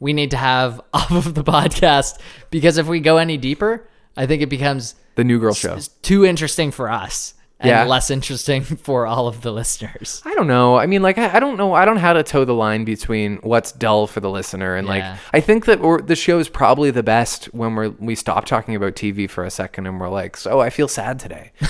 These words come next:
Speaker 2: Not that that happens
Speaker 1: <laughs> Do
Speaker 2: a
Speaker 1: we
Speaker 2: lot.
Speaker 1: do that?
Speaker 2: No, but, like,
Speaker 1: <laughs>
Speaker 2: sometimes, I, I don't know, like,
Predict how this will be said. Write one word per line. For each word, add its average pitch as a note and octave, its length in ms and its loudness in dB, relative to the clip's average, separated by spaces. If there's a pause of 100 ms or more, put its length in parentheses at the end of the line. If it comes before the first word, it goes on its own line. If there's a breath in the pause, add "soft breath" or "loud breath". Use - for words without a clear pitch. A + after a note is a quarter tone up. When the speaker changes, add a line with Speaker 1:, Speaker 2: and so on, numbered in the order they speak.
Speaker 2:
Not B3+ 180 6
that G#3 100 4
that D3 120 6
happens D3 300 2
Speaker 1:
<laughs> - 0 -
Do E3 60 6
Speaker 2:
a - 20 2
Speaker 1:
we D#3+ 100 4
Speaker 2:
lot. C3 160 8
Speaker 1:
do F3 100 8
that? - 420 4
Speaker 2:
No, D4 320 8
but, C#4+ 160 6
like, C4 160 8
Speaker 1:
<laughs> - 20 -6
Speaker 2:
sometimes, D#4 760 2 (220)
I, - 280 4
I B3+ 100 4
don't B3 120 2
know, F3+ 200 4
like, D#3 260 2